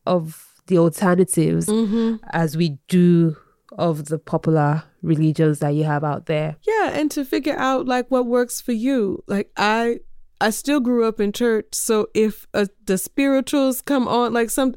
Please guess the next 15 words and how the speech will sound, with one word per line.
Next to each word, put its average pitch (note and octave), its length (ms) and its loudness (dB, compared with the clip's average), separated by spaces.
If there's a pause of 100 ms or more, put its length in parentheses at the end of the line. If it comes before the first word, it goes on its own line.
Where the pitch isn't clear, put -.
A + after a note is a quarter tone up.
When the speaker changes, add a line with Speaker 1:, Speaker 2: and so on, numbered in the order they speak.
Speaker 2:
I, A3 380 0
sometimes A#3+ 540 -2
my A3+ 200 -2
ancestors, A3+ 560 -4
that's A3+ 200 -4
what A#3+ 140 0
they A3+ 120 0
want A3+ 260 -2
to G#3+ 80 -6
hear. A3+ 280 0
They F3+ 140 -2
want F#3 260 -2
me G#3 120 -2
to A3 140 -6
sing G#3+ 580 -2